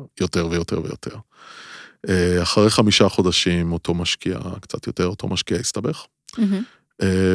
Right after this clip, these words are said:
Speaker 1: ובא והציע לי לקנות את המסעדה.
Speaker 2: אוקיי.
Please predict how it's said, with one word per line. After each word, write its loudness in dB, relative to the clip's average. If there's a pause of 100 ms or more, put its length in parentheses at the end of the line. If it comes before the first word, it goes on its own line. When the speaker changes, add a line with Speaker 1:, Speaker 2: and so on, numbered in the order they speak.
(140)
Speaker 1:
ובא 0
והציע 2
לי 2 (420)
לקנות -4
את -2
המסעדה. -2 (580)
Speaker 2:
אוקיי. -2